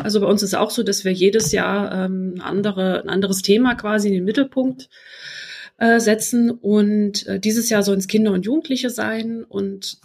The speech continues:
da eben die große analoge Veranstaltung quasi ausfällt, werden wir dazu einen kleinen Infobeitrag für unsere Social-Media-Kanäle fertig machen oder bereit machen. Und was uns sehr gefreut hat,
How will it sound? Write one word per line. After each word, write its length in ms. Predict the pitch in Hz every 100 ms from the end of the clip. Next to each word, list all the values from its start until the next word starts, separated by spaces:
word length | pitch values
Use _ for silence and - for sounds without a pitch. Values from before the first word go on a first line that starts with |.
| -
da 160 | 190
eben 180 | - 196
die 80 | 185
große 600 | - 196 202 208 196 190
analoge 460 | - 185 175 196 247
Veranstaltung 720 | 247 190 214 - 202 196 190
quasi 300 | 185 180 185
ausfällt, 640 | - 226 - 226 214 214 - - - - - -
werden 200 | 190 208
wir 80 |
dazu 360 | 208 202 - 196
einen 120 | 190
kleinen 320 | - 185 185
Infobeitrag 880 | - 277 269 240 220 220 214 214 208
für 380 | - - 196 196
unsere 340 | - 185 185 185
Social-Media-Kanäle 1300 | - 185 190 214 269 254 240 226 220 220 226 220 _ _ _
fertig 320 | 214 214 214
machen 340 | 208 202 202
oder 180 | 196 180
bereit 280 | - - 190
machen. 400 | 190 190 190 190 - - - - - _
Und 580 | _ 247 262 262 262 269
was 200 | 220 220
uns 140 | 220 208
sehr 120 | 226
gefreut 480 | 262 262 233 240 233
hat, 400 | 240 233 -